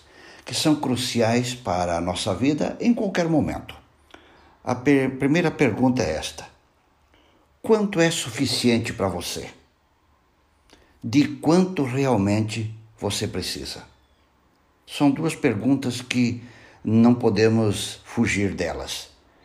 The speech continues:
Quanto é o suficiente e de quanto realmente precisamos? E para ajudar você a responder estas duas perguntas, quero contar uma parábola.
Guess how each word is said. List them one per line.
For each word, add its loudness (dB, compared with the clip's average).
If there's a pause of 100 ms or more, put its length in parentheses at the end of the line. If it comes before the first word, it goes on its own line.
(480)
Quanto 2
é 0
o -4
suficiente -4 (480)
e -2
de 2
quanto 4 (360)
realmente 0
precisamos? -10 (400)
E -2
para 0 (260)
ajudar 0
você -2
a 0
responder -6
estas -10
duas -8
perguntas, -8 (800)
quero 0
contar -2
uma -2
parábola. -4